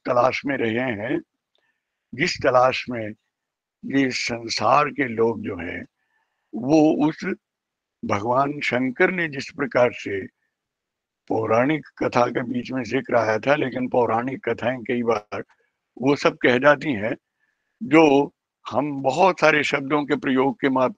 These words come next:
करने के बाद भी नहीं कह पाते हैं। वो विश्व शांति के लिए शिव ने जो विष ग्रहण किया, लेकिन वो विष भी जो ग्रहण किया तो वो विष भी उसमें उसने कहा कि ये उनके कंठ का जो विष है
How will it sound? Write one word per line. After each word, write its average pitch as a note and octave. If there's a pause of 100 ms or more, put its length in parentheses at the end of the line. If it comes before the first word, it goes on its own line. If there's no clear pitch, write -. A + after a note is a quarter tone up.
करने C3
के C3
बाद A2+
भी B2+
नहीं F3
कह A2
पाते -
हैं। - (1040)
वो A2
विश्व F#3+
शांति D3
के E3
लिए B2+ (880)
शिव D3+
ने C#3
जो C3
विष A#2+
ग्रहण A#2+
किया, G#2 (880)
लेकिन C3
वो C3
विष C#3
भी G3+
जो E3+
ग्रहण D3
किया A#2+ (800)
तो E3
वो D3 (120)
विष C#3
भी D3
उसमें C#3
उसने A#2+
कहा A#2+
कि - (300)
ये C3 (340)
उनके A#2+
कंठ A#2+
का A#2+
जो A#2
विष C3
है F2